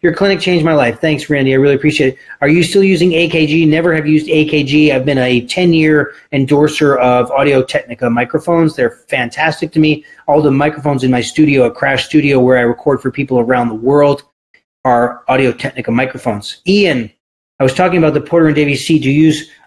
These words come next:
uh, a mic or a line on the seat?" Um, I think John splits it, so we might take the microphone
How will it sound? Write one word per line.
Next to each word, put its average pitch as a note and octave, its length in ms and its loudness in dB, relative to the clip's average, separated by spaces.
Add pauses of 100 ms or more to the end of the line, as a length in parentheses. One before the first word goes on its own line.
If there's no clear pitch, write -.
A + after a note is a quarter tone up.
(120)
uh, C#3 260 2
a A#2+ 140 2
mic D3+ 640 0
or C#3+ 340 0
a C3+ 60 2
line C#3 540 0
on B2 160 0
the A#2 60 0
seat?" A#2+ 600 -4
Um, C3+ 840 0 (1600)
I D#3+ 60 0
think F#3+ 180 0
John F3 280 2
splits F3+ 420 -2
it, F#3 160 0
so D#3 140 0
we D3 160 2
might D3+ 260 0
take D#3 220 -4
the C#3+ 40 -2
microphone F3 1400 0